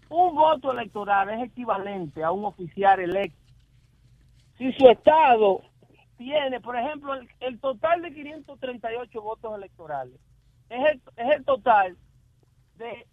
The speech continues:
de los cien senadores que hay allá abajo en Washington, y creo que cuarenta y siete, cuatrocientos treinta y ocho, eh, cuatrocientos treinta y cinco,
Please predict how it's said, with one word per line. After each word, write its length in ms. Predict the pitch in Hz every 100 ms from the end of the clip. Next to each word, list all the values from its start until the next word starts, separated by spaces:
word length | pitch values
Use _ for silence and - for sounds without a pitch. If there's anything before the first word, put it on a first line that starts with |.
| 180
de 180 | 202
los 160 | 220 202
cien 300 | - 311 370
senadores 720 | 311 320 262 233 233 220 208
que 160 | - 190
hay 160 | 196 214
allá 220 | 190 196
abajo 400 | 190 190 165 170
en 260 | 160 156
Washington, 560 | 170 156 135 143 139 208 - _ _ _ _ - _ _
y 100 | 175
creo 220 | 170 240 262
que 120 | 262
cuarenta 440 | - 208 214 196
y 60 | 180
siete, 600 | - 220 240 247 220 196 _ _
cuatrocientos 720 | 202 202 190 - 247 262 254
treinta 360 | 214 214 196 185
y 100 | 190
ocho, 500 | 214 - 214 160 156 _ _ _ _ _ -
eh, 420 | 175 160 156 147
cuatrocientos 640 | 220 226 226 - 311 330 269
treinta 440 | 262 240 196 214
y 320 | 214 196 190 - -
cinco, 600 | 339 311 208 208 202